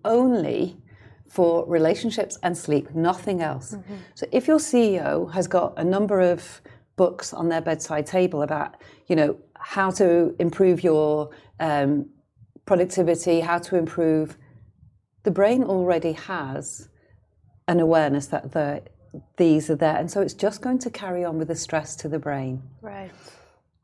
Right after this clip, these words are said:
Speaker 1: The bedroom really needs to be just for sleep.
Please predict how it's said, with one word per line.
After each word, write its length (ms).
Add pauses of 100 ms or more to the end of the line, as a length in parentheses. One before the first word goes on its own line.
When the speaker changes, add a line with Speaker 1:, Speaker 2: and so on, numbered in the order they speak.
(680)
Speaker 1:
The 80
bedroom 440
really 280
needs 260
to 80
be 280
just 520
for 380
sleep. 440